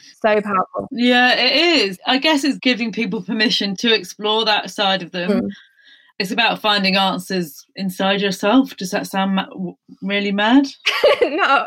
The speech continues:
Speaker 1: but that's the whole point. Like, that's, I always say to people, like, "You've got the answers within you." That's why a lot with the moon ceremonies that I hold, it's all designed for people to t-,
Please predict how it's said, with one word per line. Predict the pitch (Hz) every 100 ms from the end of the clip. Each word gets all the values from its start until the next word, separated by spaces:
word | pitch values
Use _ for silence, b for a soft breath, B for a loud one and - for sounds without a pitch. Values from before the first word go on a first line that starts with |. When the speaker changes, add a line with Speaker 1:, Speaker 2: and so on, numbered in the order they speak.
| -
Speaker 1:
but | 277
that's | 302 302
the | 320
whole | 294 247
point. | 302 254 180 151 - -
Like, | 214 -
that's, | 240 - _ _ B B B
I | 226
always | 277 302
say | 285 240
to | 226
people, | 202 196 202
like, | 196 - -
"You've | 208 233
got | 240 208
the |
answers | 196 - 185
within | 190 185 180
you." | - 196
That's | 208 -
why | 220 208 196 -
a |
lot | 190 175 -
with | 190 190
the | 196 185 185
moon | 208 214
ceremonies | 220 190 180 185 180 180 185
that | 180 170
I | 180 180 180 190 B B B B
hold, | 208 220 180 180 185
it's | - - -
all | 214 226
designed | 226 208 202 196 190 190 190
for | -
people | 196 202 202 196
to | 196
t-, | -